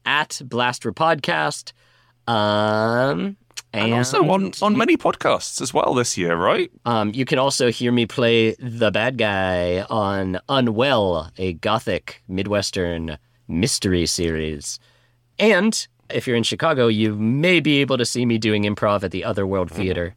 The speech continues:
Speaker 1: but I'll give you more deets on that on Twitter.
Speaker 2: And if you, if you, if you're listening to one, a podcast which Mark didn't mention there, if you turn it all the way up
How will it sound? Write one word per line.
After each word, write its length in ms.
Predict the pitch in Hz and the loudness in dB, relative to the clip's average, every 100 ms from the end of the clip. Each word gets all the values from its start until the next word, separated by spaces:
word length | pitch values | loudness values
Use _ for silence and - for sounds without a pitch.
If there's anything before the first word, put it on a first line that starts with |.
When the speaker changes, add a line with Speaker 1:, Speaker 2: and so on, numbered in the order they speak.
| _ | _
Speaker 1:
but 100 | - | -6
I'll 80 | 196 | -4
give 180 | 180 165 | -4 -2
you 100 | 165 | 0
more 360 | 156 156 147 - | 2 2 0 -2
deets 320 | 135 143 - | -4 -4 -2
on 120 | 135 | -2
that 120 | 143 143 | 0 0
on 100 | 139 | -2
Twitter. 220 | - 95 | -4 -4
Speaker 2:
And 200 | 92 90 - _ - | -6 -8 -16 _ -10
if 160 | 107 | -4
you, 220 | 127 117 - | 0 0 -2
if 140 | - | -2
you, 140 | 147 - | -2 0
if 160 | - | 0
you're 80 | 190 | 2
listening 240 | 220 170 139 | 2 0 -2
to 100 | 127 | -2
one, 120 | 127 - | -2 -2
a 80 | |
podcast 500 | 104 - 117 - 101 | -6 -2 -4 -2 -4
which 160 | - - | -4 -2
Mark 240 | 107 - | -2 -2
didn't 220 | 123 123 98 | -2 0 0
mention 340 | 69 - 67 | -4 -8 -12
there, 240 | 57 69 - _ | -10 -10 -12 _
if 60 | - | -16
you 60 | - | -4
turn 180 | 190 | 0
it 40 | 180 | 2
all 160 | 151 | 2
the 100 | 151 | 2
way 140 | 143 156 | 4 2
up 240 | 98 - | 2 -2